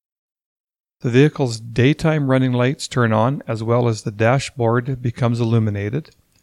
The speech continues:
The driver can now easily see his dashboard and some illumination from the headlights.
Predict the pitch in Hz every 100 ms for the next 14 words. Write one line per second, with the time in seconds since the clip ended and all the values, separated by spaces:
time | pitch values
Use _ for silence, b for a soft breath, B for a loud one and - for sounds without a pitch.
0 | _ _ _ - 117 104 123 131 151 151
1 | - 120 117 120 123 - 131 160 180 151
2 | - 143 117 123 135 123 - - 101 120
3 | - _ _ _ _ - 123 - 127 117
4 | 113 123 123 117 120 - 123 113 117 113
5 | 117 123 110 117 - -